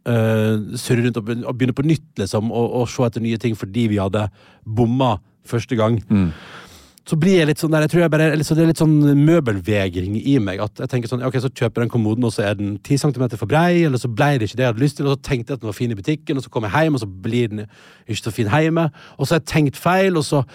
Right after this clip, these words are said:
Speaker 1: var det, og så var skuffene litt mindre enn jeg hadde sett for meg, så de jo ble like fylte som den forrige kom-, altså, skjønner du litt sånn?
Speaker 2: Ja.
Speaker 1: At det er så mange sånne
Speaker 2: Ja. Ja, ja, ja.
Speaker 1: Åh, det er alltid
Speaker 2: Og, og
Speaker 1: skulle ønske jeg bare kunne ringe noen og si sånn, "Kan dere bare fikse det her for meg, vær så snill?"
Speaker 2: <laughs>
Speaker 1: Jeg forstår det ikke, jeg, jeg drømmer om en ekspert.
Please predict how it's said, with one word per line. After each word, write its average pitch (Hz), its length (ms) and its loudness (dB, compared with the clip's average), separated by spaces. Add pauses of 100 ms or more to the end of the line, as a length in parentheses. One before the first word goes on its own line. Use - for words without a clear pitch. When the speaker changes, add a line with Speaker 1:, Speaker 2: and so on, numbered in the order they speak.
(160)
Speaker 1:
var 151 220 2
det, 127 100 -2
og - 140 0
så 147 80 2
var 139 180 4
skuffene 120 400 0
litt 107 140 0
mindre 110 320 2
enn 95 80 0
jeg 90 40 -2
hadde 90 120 -4
sett - 80 -18
for 104 100 2
meg, 160 140 2
så 110 100 -10
de 131 140 2
jo 113 160 0
ble 101 160 0
like 113 260 -2
fylte 120 460 -2
som 117 100 2
den 110 140 2
forrige 110 260 2
kom-, 117 220 -2
altså, - 220 -4
skjønner 135 120 2
du 135 80 2
litt 135 140 -2
sånn? 127 180 -4
Speaker 2:
Ja. 104 160 0 (220)
Speaker 1:
At 143 100 -4
det 165 80 2
er - 80 -2
så 160 60 2
mange 147 340 2
sånne 143 300 2 (180)
Speaker 2:
Ja. 120 140 -2 (560)
Ja, 139 160 2
ja, 120 140 0
ja. 98 100 -4
Speaker 1:
Åh, 117 120 -2 (200)
det 147 80 -4
er 151 80 0
alltid 147 80 2
Speaker 2:
Og, 175 160 2
og 175 60 4
Speaker 1:
skulle 139 160 -2
ønske 123 100 -4
jeg 151 80 2
bare 139 80 2
kunne 139 320 2
ringe 123 240 2
noen 123 160 0
og 117 80 -2
si 120 140 0
sånn, 123 100 -2
"Kan 147 80 2
dere 143 80 0
bare 151 140 0
fikse - 340 -8
det 135 80 2
her 135 160 2
for - 80 -6
meg, 113 80 0
vær 127 160 2
så 110 160 -6
snill?" 131 160 0
Speaker 2:
<laughs> - 1040 -10
Speaker 1:
Jeg 135 80 0
forstår 165 480 4
det 101 80 0
ikke, 127 160 -2
jeg, 131 240 0
jeg 143 160 -4
drømmer 139 320 2
om 151 80 4
en 120 80 2
ekspert. - 460 -2